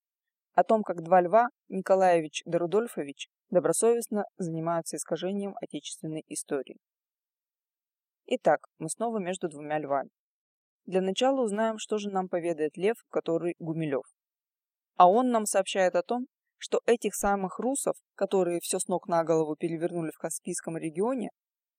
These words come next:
просто пригласил царь Вениамин для расправы с разбойниками-горцами. Просто взял и просто пригласил. Словно на чашечку чая. Только вот беда. В данный момент русам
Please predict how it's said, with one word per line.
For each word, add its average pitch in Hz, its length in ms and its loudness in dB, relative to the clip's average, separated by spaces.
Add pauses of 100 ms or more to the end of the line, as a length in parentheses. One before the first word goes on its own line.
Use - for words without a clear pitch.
просто 254 360 2
пригласил 190 540 0
царь 170 260 2
Вениамин 151 580 -4 (320)
для 165 220 2
расправы 208 540 0
с - 80 -8
разбойниками-горцами. 156 1300 -6 (720)
Просто 202 300 -2
взял 240 240 2
и - 120 -6
просто - 280 -4
пригласил. 156 500 -6 (580)
Словно 285 380 4
на 247 80 -2
чашечку 175 500 -4
чая. 143 280 -6 (1500)
Только 226 280 2
вот 233 160 6
беда. 196 320 4 (580)
В 247 80 -14
данный 208 320 4
момент 214 440 -6 (300)
русам 226 440 0